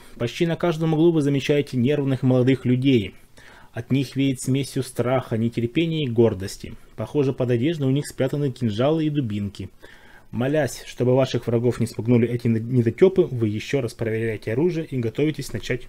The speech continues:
бой. Я уже готов. Нажимаем «Продолжить». Так.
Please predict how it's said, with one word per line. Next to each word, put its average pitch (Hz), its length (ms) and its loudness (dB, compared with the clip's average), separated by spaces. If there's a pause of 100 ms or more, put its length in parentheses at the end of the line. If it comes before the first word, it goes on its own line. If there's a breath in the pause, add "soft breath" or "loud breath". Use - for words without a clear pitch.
бой. 104 280 -8 (920)
Я 120 160 8
уже 107 160 4
готов. 151 340 -2 (1300 loud breath)
Нажимаем 120 360 2
«Продолжить». 160 480 2 (500 loud breath)
Так. - 300 0